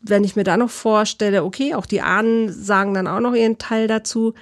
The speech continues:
dann ist man ja auch manchmal echt ein bisschen verloren. Und das erklärt, warum so viele Menschen einfach tief traurig und einsam sind.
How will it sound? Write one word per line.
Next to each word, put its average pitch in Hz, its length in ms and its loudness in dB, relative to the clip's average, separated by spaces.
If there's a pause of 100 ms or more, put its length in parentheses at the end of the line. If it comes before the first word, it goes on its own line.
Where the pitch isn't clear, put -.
(400)
dann 226 160 -2
ist 247 180 0
man 226 140 4
ja 220 100 4
auch 208 80 -2
manchmal 214 400 0
echt - 180 -8
ein 220 60 -4
bisschen 214 280 -4
verloren. 202 600 2
Und 180 160 -2
das 196 140 -6
erklärt, 196 400 -2
warum 190 200 2
so 190 100 -4
viele 208 340 0
Menschen 196 380 0
einfach 196 320 -4
tief - 340 0
traurig 262 520 0
und 247 120 -2
einsam 320 580 0
sind. - 400 -8